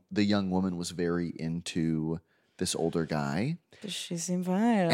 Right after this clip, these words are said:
Speaker 2: don't know.
Speaker 1: and that is, you know, and I, I feel like, I don't know. I've been on, like, like, in my mid-twenties, I remember going on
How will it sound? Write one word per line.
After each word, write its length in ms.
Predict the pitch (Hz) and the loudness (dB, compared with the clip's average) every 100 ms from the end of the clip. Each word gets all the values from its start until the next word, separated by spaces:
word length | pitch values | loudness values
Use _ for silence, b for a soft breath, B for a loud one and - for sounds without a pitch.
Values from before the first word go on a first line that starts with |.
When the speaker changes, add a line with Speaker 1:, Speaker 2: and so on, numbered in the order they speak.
| - | 4
Speaker 2:
don't 80 | 202 | 4
know. 280 | 160 175 202 | 2 0 0
Speaker 1:
and 160 | 127 | 2
that 180 | 131 139 | 2 4
is, 220 | 151 147 - | 6 4 2
you 100 | 131 | 2
know, 160 | 123 - | 2 2
and 100 | 135 131 | -2 -2
I, 240 | 135 143 - _ _ _ _ | 2 2 2 _ _ _ _
I 160 | - 156 | -6 -4
feel 240 | 156 180 | -2 -2
like, 380 | 156 123 107 - - | 2 2 2 -2 -10
I 60 | 117 | -4
don't 160 | 107 | -4
know. 260 | 80 69 71 b b b - | -4 -6 -12 b b b 0
I've 240 | 202 190 | 2 4
been 160 | 233 262 | 4 4
on, 440 | 233 220 190 185 - _ _ _ _ _ _ | 4 2 4 2 -2 _ _ _ _ _ _
like, 280 | 127 135 - - | -2 -2 -2 -8
like, 260 | 127 131 - | -6 -6 -4
in 140 | 139 | -2
my 300 | 139 139 131 - | 2 2 2 -2
mid-twenties, 960 | 120 131 170 165 - - 104 110 117 120 | -4 2 2 2 -4 0 2 2 0 -2
I 40 | - | 0
remember 280 | 104 104 101 | 0 2 2
going 300 | 98 98 95 | 0 0 0
on 340 | 95 95 92 | 0 -2 -4